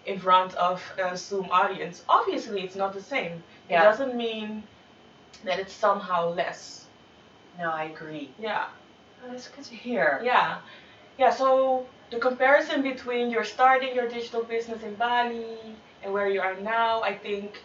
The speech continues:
Speaker 1: it has a lot to do with your own development and everything which you have gone through throughout the years is now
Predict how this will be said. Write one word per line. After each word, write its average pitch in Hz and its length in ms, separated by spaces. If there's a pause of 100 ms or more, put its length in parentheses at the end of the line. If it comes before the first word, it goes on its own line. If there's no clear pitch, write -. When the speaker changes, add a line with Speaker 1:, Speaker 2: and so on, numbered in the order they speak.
(440)
Speaker 1:
it 202 120
has 196 160
a 196 60
lot 208 220
to 226 100
do 196 220
with 185 220
your 190 160
own 202 160
development 196 560
and 180 160
everything 190 680 (360)
which 196 180
you 196 80
have 175 120
gone 196 340
through 170 420 (280)
throughout 185 280
the 190 80
years 180 380 (180)
is 190 180
now 170 440